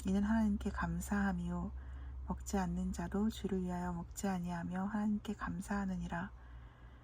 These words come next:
우리 중에 누구든지 자기를 위하여 사는 자가 없고 자기를 위하여 죽는 자도 없도다. 우리가 살아도 주를 위하여 살고 죽어도 주를 위하여 죽나니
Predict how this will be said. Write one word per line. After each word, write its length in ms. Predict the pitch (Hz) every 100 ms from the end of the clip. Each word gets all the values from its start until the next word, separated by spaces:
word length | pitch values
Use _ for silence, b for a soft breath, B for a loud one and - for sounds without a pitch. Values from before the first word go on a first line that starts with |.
| B
우리 180 | - 220
중에 260 | 226 220 214
누구든지 520 | 185 190 196 190 196
자기를 460 | - 175 180 180 170
위하여 320 | 170 170 180
사는 320 | - 214 214
자가 300 | 202 190 180
없고 440 | - - - 175 - B B B B
자기를 420 | - 190 202 202
위하여 360 | 190 175 180 202
죽는 400 | - 190 196 202
자도 300 | 190 180 190
없도다. 540 | 175 - 180 170 185 - B B B B B -
우리가 260 | 208 214 214
살아도 420 | 226 220 214 208
주를 320 | - 196 180
위하여 320 | 175 175 180
살고 520 | - 185 180 208 220 240
죽어도 460 | - - 196 196 196
주를 340 | - 190 175
위하여 320 | 170 175 180
죽나니 640 | 180 - 170 165 180 190